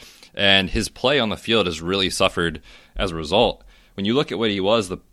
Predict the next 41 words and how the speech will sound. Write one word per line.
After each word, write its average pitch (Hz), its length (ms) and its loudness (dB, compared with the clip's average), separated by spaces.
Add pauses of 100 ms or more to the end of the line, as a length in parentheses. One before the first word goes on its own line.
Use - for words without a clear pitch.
(180)
you 92 60 -8
know, 82 100 -6
first - 380 0
eleven 107 280 4
weeks 107 180 0
of - 40 -12
the - 100 -8
season, 95 560 -2
he - 60 -8
was 104 100 -4
quarterback 147 360 2
five. 123 340 0
It 85 40 -2
was 85 120 -6
fantastic. 98 720 -4 (360)
Weeks 123 220 0
twelve 123 180 4
to 107 60 -4
fourteen, 107 580 -4 (120)
quarterback 135 460 2 (260)
eighteen, 107 1000 0 (340)
almost 131 360 4
as 98 100 -4
bad 101 260 4
as 90 100 -2
one 98 120 0
of 90 80 0
our 92 60 2
other 95 200 2
sit 80 200 -4
of 80 60 -4
the 80 60 -6
weeks. 80 340 -6 (520)
And 104 140 -2
so 101 340 4 (540)
I 123 120 4
just 123 160 -4
think 127 140 -4
for 110 100 -6
those 110 280 0
reasons, 95 640 -2